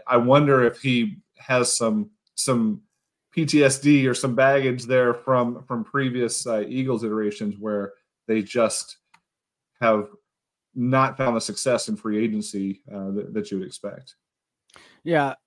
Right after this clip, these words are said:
Speaker 2: I, and I guess the thing is, I, I think a lot of being a G M is just, like, staying true to yourself, right? Or, like, staying true to what you believe and not coming off, you know, a, a, a, or just kinda saying, "Oh, shoot, you know, it didn't work this year, so we need to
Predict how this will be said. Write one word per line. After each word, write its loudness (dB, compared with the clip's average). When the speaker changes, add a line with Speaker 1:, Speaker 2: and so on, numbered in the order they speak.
Speaker 2:
I, -8
and 0
I 0
guess 0
the -6
thing 0
is, -2
I, -6
I -6
think -4
a -6
lot 2
of -4
being -4
a -8
G -4
M -4
is -4
just, -8
like, -6
staying -2
true -4
to -10
yourself, -2
right? -2
Or, -4
like, -6
staying -4
true -4
to -4
what -4
you -6
believe -4
and -4
not -4
coming -2
off, -4
you 0
know, 4
a, 4
a, 2
a, -4
or -4
just -8
kinda 0
saying, -4
"Oh, 0
shoot, 0
you -2
know, 0
it -4
didn't 0
work 0
this -6
year, -4
so -10
we -2
need -4
to -10